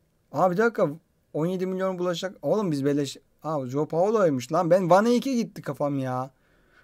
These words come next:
Van Eyck'i biz beleşe aldık. Bu adam on yedi milyon bulacak, sekiz milyon bize yatırıyorlar ama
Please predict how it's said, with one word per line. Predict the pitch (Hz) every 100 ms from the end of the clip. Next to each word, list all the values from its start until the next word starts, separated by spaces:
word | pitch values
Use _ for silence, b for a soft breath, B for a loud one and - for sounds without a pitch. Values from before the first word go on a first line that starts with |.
| b
Van | 147 185
Eyck'i | 214 214 233
biz | 214
beleşe | 165 156 131 143
aldık. | 127 120 117 - _ _ _ _ -
Bu | 160
adam | 196 208
on | 220
yedi | 226 208
milyon | 214 214 208 196
bulacak, | 202 196
sekiz | 175 190 190
milyon | 190 190 185
bize | 175
yatırıyorlar | 185 180 185 180 180
ama | 214 202 139